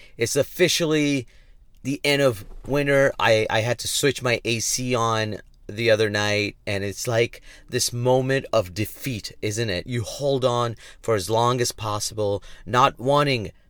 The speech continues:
to have to go back to using your aircon. I think overall, if I look back, it was a good winter for about two weeks. What was it? Two weeks that we had really good weather, about a month maybe,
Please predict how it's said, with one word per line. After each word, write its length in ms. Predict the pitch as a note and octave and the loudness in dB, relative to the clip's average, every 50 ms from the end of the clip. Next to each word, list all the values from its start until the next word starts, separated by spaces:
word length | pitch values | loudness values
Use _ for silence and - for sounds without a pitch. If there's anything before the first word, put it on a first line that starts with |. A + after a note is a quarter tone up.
| - - | -10 -6
to 120 | - A#2 | -4 -2
have 200 | G#2 A#2+ A#2 G#2+ | 0 0 0 -2
to 100 | - - | -2 -2
go 180 | F#2 G#2+ A2 G#2+ | 0 2 2 2
back 420 | F#2 G#2 A2 A2 G#2+ G#2 - - - | 2 2 0 2 0 0 -2 -6 -10
to 160 | - - A#2 | -10 -8 -8
using 420 | A2 G#2 G#2+ A2 G#2 G2 A2 G#2+ G#2+ | -6 -6 -6 -6 -6 -6 -6 -4 -2
your 160 | G2+ G2 - - | -2 -2 -2 0
aircon. 600 | - A2+ A#2 A2+ - - A#2 A2 G#2 G#2 G2+ F#2+ - - - - - - | 0 0 0 0 0 -4 -4 -4 -2 -4 -4 -6 -10 -16 -20 -20 -10 -6
I 120 | - A2+ | -4 -4
think 500 | - - - - F3+ F3+ F3+ - - - - _ _ _ - - - - - - - - | -4 -2 0 2 2 2 0 -2 -8 -14 -18 _ _ _ -20 -20 -20 -20 -20 -2 4 6
overall, 720 | C3+ D3 C3+ C#3 D#3+ D#3+ D#3 D#3 D#3+ D#3+ E3 - - - - - | 6 6 6 4 4 6 6 6 6 4 2 0 -4 -8 -6 -4
if 180 | A2+ A#2 - | -4 -2 0
I 140 | C#3 C3+ B2+ | 2 2 2
look 280 | B2 C3 C3+ C#3 - - | 2 2 0 -2 -2 -2
back, 240 | D3 C#3+ D#3 - | -2 -2 0 -2
it 80 | - - | -2 -2
was 140 | C3 B2 A2 | -2 -2 -2
a 60 | B2 | -4
good 340 | G#2 F#2+ - D3+ D3 - - | -2 0 0 0 0 -2 -2
winter 420 | B2 C#3 C#3+ D3+ E3+ G3+ A3+ - - - - - _ - - - | -2 0 0 0 -2 -4 -6 -8 -14 -20 -20 -20 _ -20 -20 -12
for 180 | - - A#2+ A#2 | -2 2 2 2
about 360 | A2+ A2 A#2+ A#2 A2+ A2 - | 4 4 4 4 2 2 0
two 160 | - - E3+ | -4 -6 -6
weeks. 280 | E3+ - - D#4 - - | -4 -4 -4 -4 -2 -2
What 160 | E4+ - - | -2 0 0
was 140 | C#4+ C4 G2+ | 0 0 0
it? 140 | F#2 - - | -2 -4 -4
Two 180 | - E3 D#3 | -4 -4 -2
weeks 260 | D#3+ F3+ F3+ - - | -2 -2 -4 -4 -4
that 180 | - D#3+ D#3 D3 | -2 0 0 0
we 120 | D3+ D3+ | 0 0
had 260 | C#3+ D3 C#3+ C3+ B2+ - | 0 2 2 2 0 0
really 260 | G#2+ C3+ C3+ C3+ C3+ | -2 -2 -2 -2 -2
good 180 | B2+ C#3 C3 | -4 -4 -2
weather, 280 | A#2+ C3+ C#3+ C3+ E3+ E3+ | 2 2 2 2 2 0
about 340 | D#3 C3+ G2+ A#2 A2+ A#2 A#2 | 0 0 2 2 4 4 4
a 40 | A2+ | 2
month 420 | A2 A2 A2+ B2 C#3 D3 - - | 0 -2 0 0 0 0 -4 -6
maybe, 460 | E3 D#3+ D#3+ D#3 D#3 D#3 F3 G3+ G#3 | -6 -4 -4 -2 -4 -4 -8 -10 -12